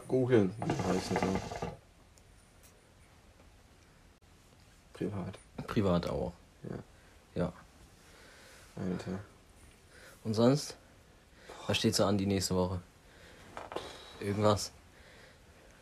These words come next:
Speaker 1: Oh, stimmt. Äh, steht an nächste Woche. Das ist ehrlich eine gute Frage.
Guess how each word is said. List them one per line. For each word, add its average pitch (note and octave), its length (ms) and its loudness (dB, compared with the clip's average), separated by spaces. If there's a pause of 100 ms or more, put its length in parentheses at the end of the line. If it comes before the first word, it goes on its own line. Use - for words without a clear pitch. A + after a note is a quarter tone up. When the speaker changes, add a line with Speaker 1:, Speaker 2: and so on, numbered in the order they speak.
(340)
Speaker 1:
Oh, A#2 100 -8 (420)
stimmt. A2 320 6 (3000)
Äh, F#2 920 -10 (120)
steht - 220 -6
an G2 160 -2
nächste F#2+ 280 0
Woche. F#2+ 280 -2 (2000)
Das - 120 -16
ist - 80 -8
ehrlich F#2+ 260 -2
eine G2 120 -2
gute G2 200 -8
Frage. F#2+ 460 -2